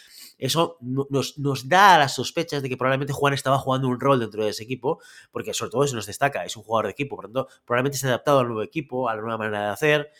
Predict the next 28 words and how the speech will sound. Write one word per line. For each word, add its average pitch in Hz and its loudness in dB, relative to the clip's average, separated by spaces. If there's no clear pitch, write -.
etcétera, 120 -6
etcétera. 95 -10
Y 117 0
ahí 139 4
podríamos 160 0
tener 151 -2
una 151 -2
de 135 2
las 123 -2
claves 135 -2
que 120 -2
ha 120 2
hecho 120 -4
que 104 -8
el 104 -4
equipo 123 -8
Jaime, 139 -2
Jorge 120 -6
y - -6
Juan 117 -4
funcione 120 -6
como 120 -6
funcionaba 113 -8
bajo 117 0
el 110 -4
liderazgo 113 0
de 104 -4
Donato. 90 -10